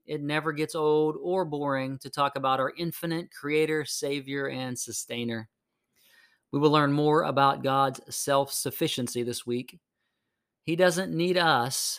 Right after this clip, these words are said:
but he loves us and uses us to accomplish his purposes.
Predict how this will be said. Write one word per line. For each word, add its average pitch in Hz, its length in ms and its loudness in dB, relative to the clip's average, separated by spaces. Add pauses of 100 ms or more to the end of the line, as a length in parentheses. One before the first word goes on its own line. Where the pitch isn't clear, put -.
(160)
but 147 140 -2
he 151 160 0
loves 139 420 2
us 131 300 0
and 139 240 -2
uses 135 320 -2
us 127 240 2
to 131 140 0
accomplish 123 680 -2
his 123 160 -2
purposes. - 840 -4